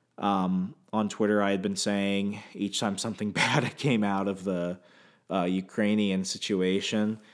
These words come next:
I said, "You know what, guys? It's time to buy that Raytheon, time to buy Booz Allen Hamilton and Lockheed," and,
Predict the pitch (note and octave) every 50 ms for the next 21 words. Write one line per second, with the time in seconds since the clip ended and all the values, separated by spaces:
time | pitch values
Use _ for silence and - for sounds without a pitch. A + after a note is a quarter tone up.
0 | - - _ - F2+ F2+ - - G#2 G2 F#2 F#2 F2+ F#2+ G2+ G#2+ G#2+ A2 G#2 -
1 | A2+ A2 A2+ A#2 A#2 A2 G#2 F#2 - - - G#2+ G2 G2 G2+ G2 G2 - G2+ G#2
2 | G#2+ G#2 G#2 G2+ - G2+ A2 A#2+ B2 A#2+ - G#2 G2 F#2+ G2 G2 G2 F#2+ - G2
3 | G2 G2 G2+ G#2 G#2 F#2+ G2+ G2+ G2+ G#2 G2+ G2 G2 G2+ G2 - _ _ _ _
4 | _ _ _ _ _ _ - A2+ A#2 A#2 G#2 A#2 A2+ A2+ A2 G#2+ G#2 G#2 A2 A2
5 | A2 A2 A2 - - A2+ G#2+ G#2 G2+ G2 F#2+ G2 G#2 G#2 G#2 - - G#2+ G#2 G#2
6 | G#2 G#2 G2+ G2 F#2+ F#2 F2+ F#2